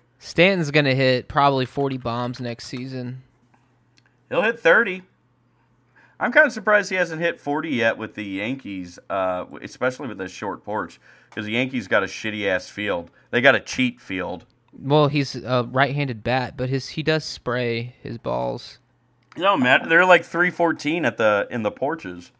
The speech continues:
Speaker 1: Well, l-,
Speaker 2: So
Speaker 1: uh,
Speaker 2: he can
Speaker 1: right
Speaker 2: hit it
Speaker 1: field.
Speaker 2: everywhere.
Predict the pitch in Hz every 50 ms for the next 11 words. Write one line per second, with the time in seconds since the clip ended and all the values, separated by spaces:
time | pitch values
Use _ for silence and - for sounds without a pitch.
0 | _ _ _ _ _ _ _ _ _ _ _ _ _ _ _ - - - - -
1 | _ - 202 202 208 175 - 160 156 - - 160 147 131 135 147 180 - - 170
2 | 131 120 117 143 147 131 98 95 98 113 131